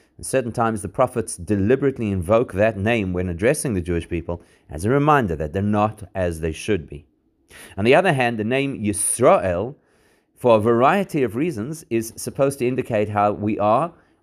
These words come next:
on a he-, healthy spiritual trajectory.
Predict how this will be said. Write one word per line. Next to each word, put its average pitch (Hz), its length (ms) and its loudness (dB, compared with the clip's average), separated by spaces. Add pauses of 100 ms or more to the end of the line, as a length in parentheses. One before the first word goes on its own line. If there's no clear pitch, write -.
on 98 160 -2
a 90 80 2
he-, 117 340 -10 (260)
healthy 135 520 0
spiritual 110 680 -2
trajectory. 92 680 -6